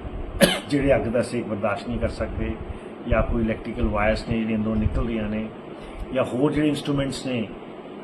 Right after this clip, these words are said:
ਜਿਹੜੇ ਇੰਪੋਰਟਡ ਨੇ, ਉਹਨਾਂ ਬਾਰੇ ਨੁਕਸਾਨ ਕਹਿ ਪਾਉਣਾ ਬੜਾ ਮੁਸ਼ਕਿਲ ਹੈ, ਕਿਉਂਕਿ ਇਲੈਕਟ੍ਰੋਨਿਕਸ ਦਾ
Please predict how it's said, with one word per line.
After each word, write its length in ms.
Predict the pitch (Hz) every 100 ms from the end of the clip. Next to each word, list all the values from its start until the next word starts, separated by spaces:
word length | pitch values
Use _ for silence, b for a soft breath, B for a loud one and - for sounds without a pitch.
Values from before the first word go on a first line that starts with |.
| - - - - - - - - - - - - 113
ਜਿਹੜੇ 280 | 113 139 147
ਇੰਪੋਰਟਡ 520 | 131 123 123 135 135
ਨੇ, 100 | 143
ਉਹਨਾਂ 300 | 147 160 170
ਬਾਰੇ 260 | 147 143
ਨੁਕਸਾਨ 580 | 143 127 - 131 127 135 127 - - - - - -
ਕਹਿ 180 | 165 -
ਪਾਉਣਾ 240 | 175 135
ਬੜਾ 200 | 127 127
ਮੁਸ਼ਕਿਲ 400 | 120 113 - 127
ਹੈ, 120 | 113 - - B B - -
ਕਿਉਂਕਿ 200 | 151 156
ਇਲੈਕਟ੍ਰੋਨਿਕਸ 580 | 143 - 139 143 143
ਦਾ 260 | 156 143 135